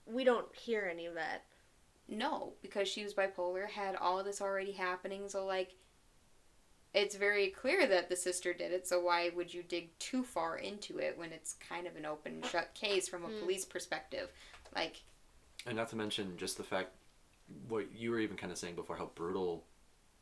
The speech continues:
Speaker 3: her sister's death was
Speaker 1: Mm-hmm.
Speaker 3: by having the hose literally attached to her face.
Speaker 1: Yeah.
Speaker 3: Um, you could argue that if it was forcibly done,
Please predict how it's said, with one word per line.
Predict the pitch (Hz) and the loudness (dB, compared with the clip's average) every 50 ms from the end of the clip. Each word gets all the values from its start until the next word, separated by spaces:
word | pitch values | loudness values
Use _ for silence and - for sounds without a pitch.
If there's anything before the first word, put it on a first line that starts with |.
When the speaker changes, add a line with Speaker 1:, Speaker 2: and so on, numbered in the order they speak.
| - - - | -2 -2 -2
Speaker 3:
her | 107 101 | -2 -4
sister's | - - - - - 87 85 - - | -2 -2 -2 -2 -2 -2 -4 -4 -2
death | - 76 - - - | -4 -4 -4 -6 -8
was | - - - - - 269 | -8 -8 -8 -6 -4 -4
Speaker 1:
Mm-hmm. | 269 269 294 277 254 - - - - | -4 -4 -4 -4 -6 -8 -10 -12 -6
Speaker 3:
by | - 92 85 82 80 | -2 0 0 0 0
having | - 101 95 92 85 | 0 -2 -2 -2 -4
the | 85 | -4
hose | 92 85 80 80 - | -4 -2 -2 -4 -4
literally | 85 85 82 85 82 78 | -4 -4 -2 0 0 -2
attached | - - - - 87 85 82 - - - | -2 -6 -8 -4 -4 -2 -2 -4 -6 -10
to | - - | -10 -12
her | - - 78 71 | -10 -8 -10 -10
face. | - - - 65 - - - - | -8 -6 -6 -6 -6 -6 -6 0
Speaker 1:
Yeah. | 233 233 180 151 151 - - - - - - - - - - | 2 4 4 4 2 0 -4 -14 -20 -20 -20 -20 -16 -8 -4
Speaker 3:
Um, | 87 85 82 82 76 71 71 - - - - - - - - - - - - - - - - - - - - - - | -2 0 0 -2 -4 -6 -10 -12 -14 -18 -20 -20 -20 -20 -20 -20 -20 -20 -20 -20 -20 -20 -20 -20 -20 -20 -20 -14 -12
you | 147 107 107 107 | -8 -4 -4 -4
could | - - - - 113 98 104 - | -4 -4 -2 0 0 0 0 0
argue | 98 98 98 90 90 90 87 85 82 80 | 0 0 0 0 -2 -2 -2 -2 -2 0
that | 90 87 80 87 | 0 0 0 0
if | 87 - - | -2 -2 0
it | 90 - - | -2 -2 0
was | 87 82 - - - - - | 0 -2 -2 -4 -6 -8 -8
forcibly | - - - - 104 101 104 104 - - 87 - 76 73 69 | -14 -14 -6 -2 0 0 0 0 -2 -4 -6 -6 -6 -8 -8
done, | - - 98 101 - 180 | -6 -8 -8 -8 -10 -12